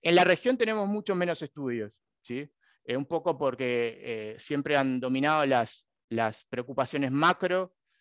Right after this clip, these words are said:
eh, vinculadas a la, a, a la estabilidad macro en la región. Los estudios microeconómicos sobre digitalización y productividad son, son menos frecuentes,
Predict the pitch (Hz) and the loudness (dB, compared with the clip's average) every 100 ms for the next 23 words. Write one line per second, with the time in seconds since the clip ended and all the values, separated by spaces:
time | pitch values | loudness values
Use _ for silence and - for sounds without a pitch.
0 | _ - 120 120 123 123 127 135 131 123 | _ -2 0 0 -4 -4 2 2 2 0
1 | 120 - 113 113 - 113 113 123 120 120 | -2 0 -2 -4 -4 -4 -4 -2 -2 0
2 | 127 143 165 170 151 135 135 - 196 190 | 0 2 0 0 0 0 0 -4 -4 -4
3 | 160 143 139 170 175 170 151 147 143 135 | -4 -6 -10 -6 -2 0 -2 -2 -4 -4
4 | 143 180 175 170 143 135 131 131 131 135 | -2 -2 -2 -6 -8 -8 -6 -4 -6 -2
5 | 131 127 123 151 147 131 120 120 127 135 | -2 -2 -6 -8 -8 -4 -6 -2 -2 0
6 | 135 117 104 - _ _ _ - 135 143 | -2 -6 -8 -12 _ _ _ -6 -2 0
7 | 143 - 165 226 233 214 202 | 0 -2 -4 -2 -2 0 -2